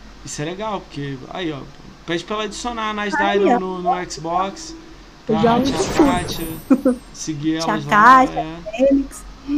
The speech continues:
Speaker 1: Pra elas
Speaker 2: Mas joga aí.
Speaker 1: É, pede aí, pede o Lord Hell. Que aí começa, tem que ir devagar também, né? A amizade também não acontece de leve, né? Tem que ir devagar. Você acha que tinha que fazer mais coisas, além de só, só, não só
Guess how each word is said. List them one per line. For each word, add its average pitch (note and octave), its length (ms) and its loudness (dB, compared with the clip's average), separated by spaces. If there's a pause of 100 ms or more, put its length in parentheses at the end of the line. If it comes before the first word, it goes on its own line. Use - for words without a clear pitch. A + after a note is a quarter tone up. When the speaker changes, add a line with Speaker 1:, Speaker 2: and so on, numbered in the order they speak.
(440)
Speaker 1:
Pra D#3+ 120 -10
elas E3 220 -6
Speaker 2:
Mas A#3+ 100 0
joga B3 340 4
aí. A3+ 240 2 (280)
Speaker 1:
É, F3 240 -4
pede E3 400 -8
aí, G#3 300 -8 (100)
pede F3 340 -8
o D3+ 60 -6
Lord C#3 400 -8
Hell. C3+ 220 -12 (540)
Que - 100 -10
aí F3+ 100 -4
começa, F4+ 520 -4
tem E3+ 160 -6
que A3+ 100 -8
ir - 20 -8
devagar A#3+ 420 -2
também, F#3 340 -6
né? C#3 200 -8
A - 20 -8
amizade C#3 420 -10
também F3+ 180 -12
não G3 100 -8
acontece E3+ 520 -14 (960)
de C#3+ 120 -10
leve, C#3+ 260 -8
né? C#3 160 -10
Tem C#3 100 -12
que D3 160 -14
ir - 20 -12
devagar. D3 480 -12 (300)
Você - 140 -4
acha - 180 -2
que G#3+ 80 -8
tinha G3+ 160 -8
que - 60 -18
fazer F#3+ 240 -2
mais G#3 360 0
coisas, F#3+ 480 0
além E3+ 260 -4
de F3 140 -8
só, F3 300 -6 (360)
só, F3+ 260 -8
não E3 420 -8
só - 180 -8